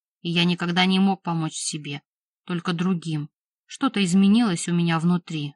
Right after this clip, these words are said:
что-то я не могу понять, и тем более не могу вылечить. Только болит время от времени». «Я заметил», помрачнел священник. «Ты хватаешься за сердце, когда думаешь, что никто не видит».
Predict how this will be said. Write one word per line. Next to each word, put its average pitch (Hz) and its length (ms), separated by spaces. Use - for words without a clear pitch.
что-то 196 720
я 196 200
не 208 100
могу 190 220
понять, 185 520
и 170 100
тем 190 200
более 220 240
не 180 100
могу 180 280
вылечить. 160 600
Только 180 720
болит 196 400
время 160 300
от - 120
времени». 143 500
«Я 151 140
заметил», 160 600
помрачнел 160 560
священник. 156 760
«Ты 170 80
хватаешься 165 500
за 165 120
сердце, 175 540
когда 175 260
думаешь, 175 360
что - 140
никто 170 240
не 180 180
видит». 151 320